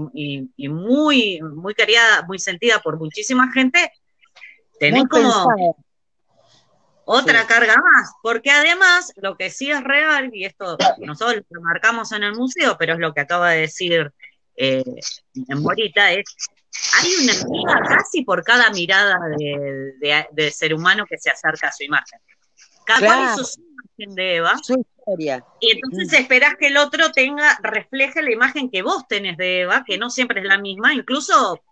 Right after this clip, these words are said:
Speaker 1: eh, hasta, hasta la gente que la odia tiene una imagen de
Speaker 2: Sí.
Speaker 1: Eva.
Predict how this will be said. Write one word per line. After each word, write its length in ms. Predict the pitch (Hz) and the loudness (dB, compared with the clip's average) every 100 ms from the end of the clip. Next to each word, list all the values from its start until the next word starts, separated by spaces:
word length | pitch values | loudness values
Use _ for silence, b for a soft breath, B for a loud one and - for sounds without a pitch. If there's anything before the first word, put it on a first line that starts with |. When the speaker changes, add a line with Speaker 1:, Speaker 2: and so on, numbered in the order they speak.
| - | -8
Speaker 1:
eh, 300 | 151 127 - _ _ | -6 -6 -12 _ _
hasta, 300 | - 180 220 | -4 0 2
hasta 260 | 214 226 247 | 4 4 4
la 80 | 254 | 2
gente 240 | 359 359 | 0 -2
que 80 | 262 | 0
la 160 | 220 220 | 2 4
odia 340 | 185 160 135 _ _ _ _ - - | 2 -2 -8 _ _ _ _ -18 -2
tiene 240 | 196 180 | -2 -2
una 120 | 170 | -4
imagen 400 | 175 214 208 214 | -2 -4 -2 0
de 60 | 233 | 4
Speaker 2:
Sí. 140 | 254 254 | 4 4
Speaker 1:
Eva. 340 | 262 294 330 | 4 2 0